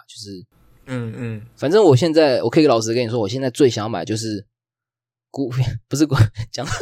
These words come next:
Speaker 1: <laughs> 讲错，讲错。我现在最想要买就是卡哈W I P跟那个 Crocs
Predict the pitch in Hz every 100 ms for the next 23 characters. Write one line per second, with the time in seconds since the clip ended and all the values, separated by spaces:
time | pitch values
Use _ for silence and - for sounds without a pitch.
0 | 494 - 571 - 494 - - - 120 160
1 | 139 110 131 117 _ - _ - 139 190
2 | 190 180 156 151 135 135 151 120 _ _
3 | _ _ _ - - - 139 143 120 131
4 | 127 131 127 127 127 117 107 101 - 127
5 | 113 -